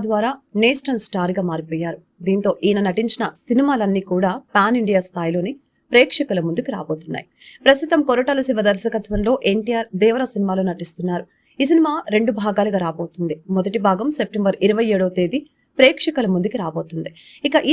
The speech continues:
సినిమా కోసం అభిమానులు కూడా ఎంతో ఆతృతగా ఎదురు చూస్తున్నారు. ఈ సినిమాతో పాటు ప్రశాంత్ నీల్ డైరెక్షన్ లో మరొక యాక్షన్ మూవీ ద్వారా రాబోతున్నారు.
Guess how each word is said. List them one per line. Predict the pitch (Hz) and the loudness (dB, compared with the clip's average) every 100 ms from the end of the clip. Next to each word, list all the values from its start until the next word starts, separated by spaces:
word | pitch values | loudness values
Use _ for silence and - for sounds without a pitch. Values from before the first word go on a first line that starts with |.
| 320 | 2
సినిమా | 320 339 330 | 2 0 0
కోసం | 285 277 226 | 0 2 0
అభిమానులు | 214 247 254 240 214 | 2 0 2 0 0
కూడా | 208 247 190 | 0 2 0
ఎంతో | 202 208 - 175 | 2 0 2 0
ఆతృతగా | 208 240 196 175 175 | 0 -2 -2 0 0
ఎదురు | 160 160 160 | 0 -4 -6
చూస్తున్నారు. | 151 165 160 160 - _ _ - | -8 -6 -4 -4 -8 _ _ -2
ఈ | 247 | 0
సినిమాతో | 254 226 196 196 180 | 2 2 0 -2 -2
పాటు | 170 254 320 | -4 -6 -4
ప్రశాంత్ | 196 185 196 196 185 | -2 -2 -2 -2 0
నీల్ | 170 156 - | 0 -2 0
డైరెక్షన్ | 190 208 214 254 233 | 2 2 0 -2 0
లో | 359 - 202 | -2 0 2
మరొక | 254 254 - 202 | 2 0 2 2
యాక్షన్ | 226 - 269 | 2 0 2
మూవీ | 226 202 190 | 2 0 2
ద్వారా | 180 220 233 | 0 0 -4
రాబోతున్నారు. | 156 143 135 143 - | -6 -8 -10 -10 -10